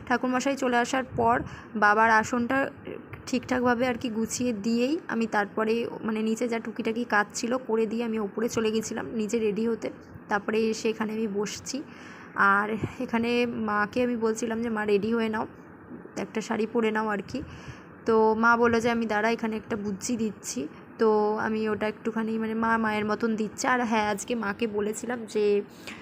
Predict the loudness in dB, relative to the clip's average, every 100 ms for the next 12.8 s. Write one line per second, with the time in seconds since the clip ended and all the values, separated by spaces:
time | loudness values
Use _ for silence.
0 | -4 -2 0 0 2 4 2 2 2 4
1 | 2 0 0 0 -2 -8 -14 -2 0 0
2 | 0 2 2 2 0 2 -2 -4 -4 -2
3 | 0 0 -2 -8 -14 -6 -2 2 2 0
4 | -2 -2 -2 -2 2 2 2 -2 -2 -2
5 | -2 -4 -4 0 2 0 -2 -4 -4 0
6 | 0 2 2 2 -6 -6 -8 -8 -18 -20
7 | -14 0 4 4 2 0 2 2 2 2
8 | 2 2 0 -2 -2 -4 0 -2 -4 _
9 | 0 2 4 4 4 6 4 6 6 6
10 | 4 0 -2 -2 -2 2 2 4 0 0
11 | 0 0 0 -2 4 4 2 -4 -4 -2
12 | -6 -4 -6 -4 -6 -2 0 0